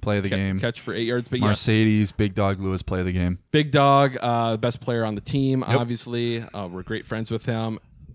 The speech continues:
Speaker 2: Screen pass, we talked about that a little bit more, but I mean, God, he just, and once again, one of those where he ran over, like, three dudes, stiff armed the one guy, and he didn't, you know, he walked out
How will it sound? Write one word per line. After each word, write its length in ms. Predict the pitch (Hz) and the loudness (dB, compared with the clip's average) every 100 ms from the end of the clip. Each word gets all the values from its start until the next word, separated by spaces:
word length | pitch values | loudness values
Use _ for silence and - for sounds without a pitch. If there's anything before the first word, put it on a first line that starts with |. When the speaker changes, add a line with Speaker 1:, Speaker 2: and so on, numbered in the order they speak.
| - | -16
Speaker 2:
Screen 420 | - - 127 123 | -14 -8 -2 -2
pass, 300 | 113 113 110 | 0 -2 -2
we 60 | 117 | -4
talked 260 | 113 107 113 | -4 -6 -4
about 160 | 101 | -6
that 80 | 101 | -4
a 60 | 98 | -4
little 200 | 98 101 | -6 -6
bit 140 | - | -10
more, 260 | 98 95 92 | -10 -8 -8
but 160 | 92 | -8
I 60 | 95 | -6
mean, 160 | 101 95 | -8 -6
God, 220 | 101 98 | -6 -2
he 140 | 127 | -2
just, 400 | 127 127 110 - - _ _ _ 135 | 2 0 0 -6 -14 _ _ _ -2
and 100 | 147 | 2
once 220 | 160 160 | 2 0
again, 220 | 143 135 | 0 2
one 200 | 131 131 | 0 -2
of 80 | 117 | -2
those 220 | 123 120 | -2 -2
where 80 | 117 | -2
he 140 | 127 | -2
ran 240 | 117 117 117 | 0 0 -2
over, 200 | 117 120 | -2 -2
like, 180 | 110 - | -4 -4
three 200 | 117 110 | -4 -2
dudes, 280 | 110 110 - | -2 -4 -6
stiff 260 | 123 113 | -6 -4
armed 200 | 113 113 | -2 -2
the 60 | 107 | -2
one 240 | 107 107 | -2 -4
guy, 220 | 101 104 101 | -4 -4 -4
and 220 | 104 104 | -6 -8
he 220 | - 110 | -8 -10
didn't, 400 | 104 107 101 98 | -6 -6 -6 -8
you 80 | 107 | -10
know, 80 | 90 | -6
he 140 | 117 | -6
walked 420 | 110 120 110 - - | -2 -2 -4 -8 -6
out 240 | 110 - | -6 -6